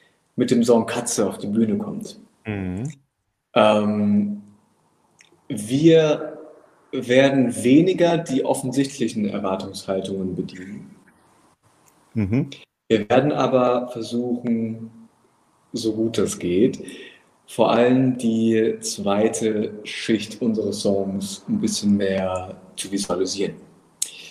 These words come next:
Speaker 1: Weil das der Song Katze heißt und dass wir von einer Katze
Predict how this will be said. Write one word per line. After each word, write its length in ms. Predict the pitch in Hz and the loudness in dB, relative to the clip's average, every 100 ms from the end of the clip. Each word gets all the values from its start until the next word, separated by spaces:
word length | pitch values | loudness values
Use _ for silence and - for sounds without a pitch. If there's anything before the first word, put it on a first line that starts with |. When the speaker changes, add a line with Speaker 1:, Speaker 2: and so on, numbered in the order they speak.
| - _ | -20 _
Speaker 1:
Weil 800 | - 131 104 101 101 95 90 - - - | 2 6 6 6 4 2 0 -8 -16 -2
das 180 | 107 - | -2 0
der 100 | 101 | -4
Song 280 | 90 90 - | -4 -8 -6
Katze 340 | 101 - 92 | -6 -2 -4
heißt 340 | 87 - - - _ - | -4 -8 -16 -20 _ -8
und 120 | 98 87 | -4 -4
dass 200 | - - | -4 -4
wir 160 | 85 80 - - | -6 -8 -16 -8
von 120 | 82 | -6
einer 160 | 87 | -4
Katze 460 | - - - - | -2 -2 -2 -4